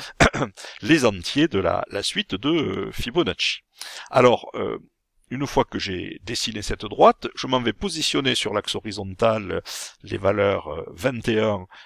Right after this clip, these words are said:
et les valeurs treize, euh, de la suite de Fibonacci, et à partir de la droite, eh bien, euh, je m'en vais convertir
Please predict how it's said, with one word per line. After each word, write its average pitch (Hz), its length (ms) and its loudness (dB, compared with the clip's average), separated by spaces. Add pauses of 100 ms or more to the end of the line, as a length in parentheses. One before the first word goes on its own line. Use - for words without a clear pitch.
(120)
et - 100 -12
les 95 120 -6
valeurs 90 320 -4
treize, 123 480 0 (440)
euh, - 140 -10
de 104 100 -8
la 110 120 -4
suite 101 260 -10
de 110 80 -12
Fibonacci, - 800 -6 (100)
et 160 80 4
à 214 80 6
partir 139 380 -2
de 104 100 0
la 80 100 -2
droite, - 420 0 (320)
eh - 60 -20
bien, 127 380 0
euh, 90 260 -4
je 131 140 -8
m'en 123 160 -2
vais 98 220 -4
convertir 139 960 0